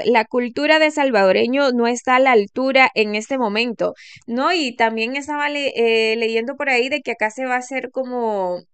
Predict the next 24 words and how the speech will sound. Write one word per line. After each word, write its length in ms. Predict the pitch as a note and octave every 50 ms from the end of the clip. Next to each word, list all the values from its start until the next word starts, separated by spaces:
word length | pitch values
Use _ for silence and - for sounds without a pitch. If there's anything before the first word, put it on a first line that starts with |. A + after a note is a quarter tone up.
| _ _ _ _ _ _ -
un 160 | A3 A3+ A3+
evento 560 | A#3+ C4+ C4 C4 B3 B3 B3+ B3 - C#4 C4
de, 500 | B3 A3+ G#3+ G3 F3+ F3 - F#3 D#3+ - - _ _ _ _ _ _ _ _ -
de 1000 | A3+ A3+ A3+ G#3+ G#3 G3+ G3+ G3 G3 G3 G3 G3 G3 F#3+ F#3+ F#3+ F#3+ F#3+ F#3+ F#3+
arquitectura, 800 | F#3 F#3+ F#3+ G3+ - - G#3+ - G#3 - _ - D4 E4 F4+ A#4 B4+ B4 -
algo 260 | - - D#4 E4 E4
así 200 | D#4+ D#4+ - D4
estaba 300 | C#4 C#4 - D4+ C#4 C4
leyendo. 280 | A#3 G#3+ G3+ G3 F#3 F#3+
Imagínense, 680 | F#3+ F#3+ F#3+ G#3+ G#3 G#3+ A3 A#3+ C4+ C4+ C4 C4+ B3+ A#3+ - - - - - - _ -
anden 280 | G#3+ A#3 A3+ B3+ B3+ A#3+
por 160 | B3+ B3 B3
todo 200 | - B3+ B3+ C4
eso 340 | C4 C4 C4+ C4 C4+ B3 A3+
y 180 | A3 G#3+ G3 A#3 - - -
<laughs> 500 | B3+ A#3 - D4 C4+ - - B3+ - -
se 240 | G#3 - - - -
vayan 360 | - F#3 D#3+ F3 F3+ F3+ F#3
a 80 | - -
topar 440 | - - F#3+ F3 - - F#3 G3 G3
con 200 | - G3+ G3 G3
eso, 240 | F3+ E3+ F3 F#3+ F#3
pues 200 | F#3 - D#3 F3+
no. 240 | F3 - A2 -